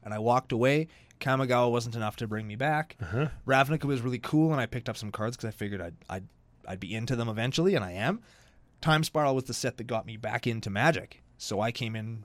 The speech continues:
Speaker 1: a couple of sets before you came back from your hiatus.
Speaker 2: Yeah, I came back in, uh, sh-, Morning Tide. Morning Tide. Uh, you know what? No, I came back in, in Lorwyn 'cause I remember when they s-, when they previewed Planeswalkers.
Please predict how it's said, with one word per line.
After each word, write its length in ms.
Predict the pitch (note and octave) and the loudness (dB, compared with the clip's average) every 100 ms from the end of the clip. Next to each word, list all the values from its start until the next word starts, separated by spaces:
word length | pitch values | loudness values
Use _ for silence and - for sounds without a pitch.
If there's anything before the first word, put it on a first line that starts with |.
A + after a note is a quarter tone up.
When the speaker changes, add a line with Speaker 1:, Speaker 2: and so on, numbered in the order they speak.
| - | -8
Speaker 1:
a 120 | G#2 | 0
couple 280 | - B3 F#3 | 6 8 6
of 60 | |
sets 240 | C#3 B2+ - | 4 2 -2
before 320 | - - B2+ | -8 -2 0
you 380 | B2 G3 C4 B3 | 6 8 10 8
came 240 | - A#2 | 2 -2
back 240 | G2 F2 - | -2 -8 -8
from 100 | A#2+ | -6
your 140 | F3+ | -4
hiatus. 460 | A3+ E2+ - - - | -2 -4 -6 -12 -2
Speaker 2:
Yeah, 400 | F3+ E3 G#3+ G#3+ | 2 6 8 10
I 160 | D#3+ F#3 | 8 6
came 300 | - A3 G#3+ | 6 2 4
back 440 | F3+ E3+ E3 - | 6 6 4 0
in, 440 | E3+ E3 E3 D#3+ D3+ - - _ _ _ _ _ _ _ _ _ _ _ - | 0 2 4 2 0 -6 -14 _ _ _ _ _ _ _ _ _ _ _ -10
uh, 200 | C3+ A#2 | -8 -6
sh-, 180 | - - - | -6 -8 -6
Morning 580 | G3+ E3+ D#3+ E3 D#3 C3 | 0 4 8 10 8 6
Tide. 380 | A#2+ B2 - - - _ _ | 2 -2 -4 -20 -20 _ _
Morning 560 | C#3 C#3+ D#3 E3 E3 D#3 | 2 6 8 8 8 4
Tide. 520 | - C3+ B2+ A2 A2 - _ _ _ - G#3 - - | 0 0 2 2 -2 -10 _ _ _ -20 -14 -12 -12
Uh, 140 | - - | -10 0
you 220 | F#3 G#3 | 6 8
know 80 | C4 | 8
what? 220 | A#3 G#3 | 8 8
No, 160 | F#3+ | 8
I 120 | D3+ D#3+ | 8 6
came 240 | - G3+ | 4 6
back 240 | F#3 F3 | 8 8
in, 100 | F3+ | 6
in 100 | D#3+ | 4
Lorwyn 380 | C#3 C3 A#2+ A2+ | 6 4 4 2
'cause 160 | A2+ C#3+ | 2 8
I 80 | D3 | 8
remember 440 | D3 D3+ D#3 D#3+ | 8 8 8 10
when 200 | D3+ D3 | 8 6
they 120 | C#3+ | 6
s-, 320 | C#3 - - - | 8 6 4 2
when 180 | D3 C#3 | 2 4
they 100 | C3 | 2
previewed 540 | - - D3+ C#3 C#3 | 0 4 4 6 4
Planeswalkers. 840 | A#2+ A#2+ A#2 G#2 F2+ - - - | 6 4 4 -2 -4 -6 -6 -6